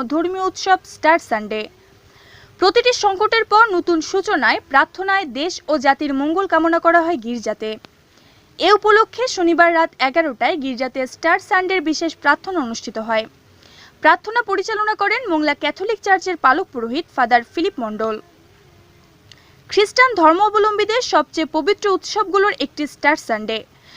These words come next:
যীশু খ্রিস্টের পুনরুত্থানের এই দিনটিতে সেলাবনিয়া ক্যাথলিক গির্জায় ভোর থেকেই শুরু হয় প্রার্থনা, সঙ্গীত আর আলোর উৎসব। বিশ্বাস অনুযায়ী যীশু খ্রিস্ট মানবজাতির পাপ মোচনের জন্য ক্রুশবিদ্ধ হন এবং মৃত্যুর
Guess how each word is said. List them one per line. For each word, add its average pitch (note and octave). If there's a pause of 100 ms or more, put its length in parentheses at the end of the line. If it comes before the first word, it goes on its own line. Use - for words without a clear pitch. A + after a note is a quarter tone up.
(180)
যীশু F4
খ্রিস্টের A#4
পুনরুত্থানের G#4+
এই C#4+
দিনটিতে D#4+
সেলাবনিয়া C4 (200)
ক্যাথলিক G4+
গির্জায় F4+
ভোর D4
থেকেই G#4
শুরু C#4
হয় C4
প্রার্থনা, B3+ (140)
সঙ্গীত E4+ (100)
আর A#3 (100)
আলোর C#4
উৎসব। A3 (1400)
বিশ্বাস F#4
অনুযায়ী A#4
যীশু F4
খ্রিস্ট G4 (120)
মানবজাতির D#4 (100)
পাপ E4
মোচনের G#4
জন্য G4
ক্রুশবিদ্ধ B3+
হন A3 (300)
এবং C4
মৃত্যুর D4